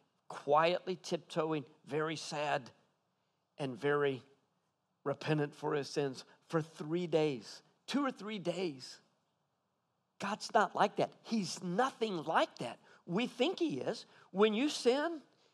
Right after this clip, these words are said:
when you really mess up, and it's the one that you've committed a thousand times in the last month, and you think, "I've got to prove myself before God accepts me again." He's not that way.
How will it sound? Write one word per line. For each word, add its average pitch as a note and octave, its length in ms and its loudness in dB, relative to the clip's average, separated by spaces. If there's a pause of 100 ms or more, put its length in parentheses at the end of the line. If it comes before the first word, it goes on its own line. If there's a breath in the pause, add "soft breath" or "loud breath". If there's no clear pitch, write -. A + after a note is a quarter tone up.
(240)
when F3 120 4
you A3+ 200 4
really E3+ 640 4
mess C4+ 320 -2
up, C#4 340 -4
and F3+ 100 2
it's - 180 -4
the G#3 100 4
one A#3 320 6
that F3+ 180 2
you've G#3+ 220 -6
committed G3+ 520 4 (1500)
a F3 40 2
thousand G3+ 520 10
times G#3+ 360 6
in F#3+ 120 0
the F#3+ 60 6
last F#3+ 360 4
month, F#3 360 -6 (1080)
and F#3 140 2
you F#3 80 2
think, F3 400 0 (600)
"I've G#3 200 4
got C4 100 2
to - 220 -6
prove D#4 340 2
myself F3 800 -2 (680)
before G#3 300 6
God A3+ 300 6
accepts - 520 0
me E3 200 -2
again." B2 340 -6
He's - 260 -8
not F3+ 240 -4
that E3+ 160 -8
way. - 300 -10